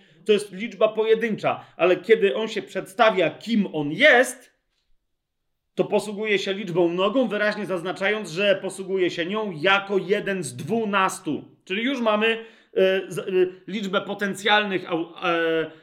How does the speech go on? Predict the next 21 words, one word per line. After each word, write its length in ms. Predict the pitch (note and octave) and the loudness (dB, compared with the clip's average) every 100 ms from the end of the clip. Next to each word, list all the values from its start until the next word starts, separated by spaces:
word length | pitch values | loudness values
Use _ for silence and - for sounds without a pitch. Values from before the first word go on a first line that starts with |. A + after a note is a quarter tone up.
| _ | _
liczbę, 800 | F3 F#3+ G3 G3 F#3 E3+ E3 D#3 - - | -4 0 -2 0 2 4 2 0 -6 -14
ym, 520 | F3 E3+ D#3+ E3+ E3 D3+ | -2 0 0 -2 -4 -2
potencjalnych 720 | G3 G3+ G3+ G3+ G3 F#3 C#3+ | 0 0 0 0 0 0 -2
autorów 400 | E3+ E3 A3 G#3+ | -2 2 2 2
zawężoną 600 | E3+ F3+ F#3 F3+ G3 F#3 | -2 0 -2 -2 -6 -4
do 100 | D#3+ | -4
dwunastu. 640 | F#3 E3 F#3 C#3 - G#2+ - _ | -2 -2 -2 -2 -4 -14 -18 _
Czy 120 | - | -14
to 180 | C3+ F#3 | -4 -2
jest 260 | F#3 F#3 E3+ | -2 -4 -4
jasne? 420 | E3 E3 A#3 C4+ - _ _ _ - | -4 -2 -2 -2 -8 _ _ _ 0
To 60 | |
jest 200 | G#3 G#3 | 0 0
pierwszy, 580 | - B3 - - A3+ A3 - _ | 4 4 4 0 -4 -4 -8 _
bardzo 380 | D3+ A3 F#3+ G3 | 4 4 4 -2
istotny, 500 | F3+ G#3+ G3+ G#3+ G3+ - A3+ | -4 -6 -4 -2 -4 -4 0
niekompletny 880 | C#4+ C#4 B3+ A#3 G#3+ - A3+ D4+ D4 - - | 2 2 0 2 2 2 2 2 -2 -14 0
dowód, 460 | F#3 E3+ C#4+ D4+ - _ _ | 2 2 0 -4 -14 _ _
ale 240 | F3+ G3 | 2 2
bardzo 480 | F3+ G3 A3+ G#3 G#3+ | 2 2 2 2 -4
istotny 640 | F#3+ - G#3+ G#3 G#3+ G#3 | -6 -6 -6 -6 -6 -4